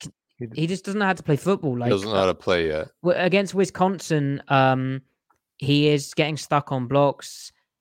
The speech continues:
Speaker 1: He's, like, not, you know, he's getting the initial strike on guys, but then the second and third steps aren't doing anything. Like, it's, it's like he doesn't, it, it looks as though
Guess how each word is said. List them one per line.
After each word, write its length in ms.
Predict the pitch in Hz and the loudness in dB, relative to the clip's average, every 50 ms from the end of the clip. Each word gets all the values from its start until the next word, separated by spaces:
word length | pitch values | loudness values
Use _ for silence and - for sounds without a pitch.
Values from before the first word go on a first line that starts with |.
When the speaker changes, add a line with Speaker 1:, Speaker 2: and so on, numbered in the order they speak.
| _ _ _ | _ _ _
Speaker 1:
He's, 260 | - 127 135 135 120 | -6 -6 -6 -4 -2
like, 200 | 139 143 135 135 | 0 0 0 0
not, 320 | 143 143 139 143 151 - - _ _ _ | 0 -2 0 0 -2 -2 -6 _ _ _
you 100 | - 143 | -6 -4
know, 60 | 139 123 | -4 -2
he's 200 | 135 139 135 139 | -4 -6 -4 -2
getting 260 | - 156 156 156 143 | -2 -2 0 0 -2
the 80 | 139 | -2
initial 280 | 139 147 147 - - 131 | -2 -2 -4 -6 -8 -10
strike 420 | - - - 143 135 143 143 - | -10 -4 0 2 2 2 0 -2
on 140 | 156 151 147 | -6 -6 -2
guys, 260 | 151 151 151 156 156 151 | 0 0 2 0 0 -2
but 140 | - 139 131 | -4 -4 -2
then 160 | 131 127 127 | -2 -2 -4
the 80 | 127 | -6
second 320 | - - 147 139 - - 131 | -4 -2 -4 -4 -2 -4 -6
and 80 | 123 120 | -6 -4
third 220 | - 135 135 131 120 | -2 0 0 -2 -2
steps 460 | - - - 123 131 - - - - | -6 -8 -4 -2 -2 -2 -2 -4 -8
aren't 260 | 120 120 123 113 - | -8 -6 -6 -6 -6
doing 200 | - 123 123 127 | -6 -4 -4 -4
anything. 440 | 131 135 135 123 - 135 135 135 127 | -4 -4 -4 -4 -4 -4 -4 -4 -4
Like, 240 | 123 117 120 - - _ _ _ _ _ _ _ _ | -4 -4 -6 -8 -10 _ _ _ _ _ _ _ _
it's, 360 | - - 147 143 - - - - - | -2 0 0 0 0 -4 -10 -8 -6
it's 220 | 135 139 - - | -6 -6 -2 -2
like 140 | 143 143 135 | 0 0 0
he 100 | 156 139 | 0 -2
doesn't, 360 | 139 135 127 135 131 104 - _ _ _ _ _ _ _ _ _ | -2 -2 -4 -4 -8 -10 -14 _ _ _ _ _ _ _ _ _
it, 220 | 160 160 151 143 - | 0 0 0 0 2
it 180 | 175 175 165 160 | 2 2 4 4
looks 440 | 151 156 170 196 202 - - - 147 | 6 8 8 6 6 4 -2 -8 -8
as 120 | 123 123 | -6 -4
though 360 | - 120 117 117 120 120 123 | -4 -2 -2 -2 -2 -4 -4